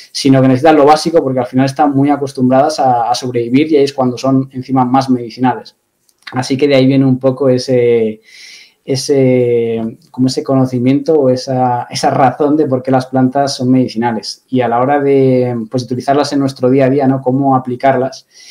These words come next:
yo pienso que antes de, de usarlas deberíamos saber bien lo que estamos haciendo, ¿no? Tener un, un conocimiento y teniendo claro para qué lo vamos a usar, porque hay mucha gente que dice, "Ay, me pasa esto, voy a mirar en internet, esta planta sirve, empiezo a tomármela".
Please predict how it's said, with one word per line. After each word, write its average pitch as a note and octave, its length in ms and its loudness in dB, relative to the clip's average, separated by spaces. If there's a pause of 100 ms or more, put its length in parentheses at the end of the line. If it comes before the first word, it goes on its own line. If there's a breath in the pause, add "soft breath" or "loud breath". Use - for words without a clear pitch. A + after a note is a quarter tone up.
(340 loud breath)
yo C#3+ 140 2
pienso D#3 320 0
que C#3 100 -2
antes C#3 300 0
de, C3 460 2
de C3 80 0
usarlas C#3 400 0
deberíamos C3 760 0
saber C3 460 0
bien D3 380 0
lo C3 120 -2
que - 60 -10
estamos C3+ 320 0
haciendo, D3 340 2
¿no? D3+ 140 -2
Tener B2+ 260 -2
un, C3 360 2
un C3+ 140 -8
conocimiento C3 800 -2 (500 loud breath)
y E3 100 2
teniendo C#3 400 2
claro D3 260 2
para B2+ 160 0
qué A#2+ 80 -2
lo C3 80 4
vamos B2+ 280 0
a A#2 40 -6
usar, F#3+ 380 -2
porque A#2+ 200 -4
hay A#2+ 40 0
mucha B2+ 320 0
gente C3 380 0
que C3+ 120 0
dice, B2 400 -2
"Ay, D3 200 2
me C3 140 0
pasa C#3 580 2
esto, D#3+ 320 0
voy D#3+ 100 4
a C#3+ 60 2
mirar C#3+ 180 0
en C3+ 80 2
internet, C#3 400 2
esta D#3 240 -2
planta C#3+ 300 0
sirve, D#3+ 360 2
empiezo D3 280 0
a B2+ 40 -6
tomármela". A2 540 -6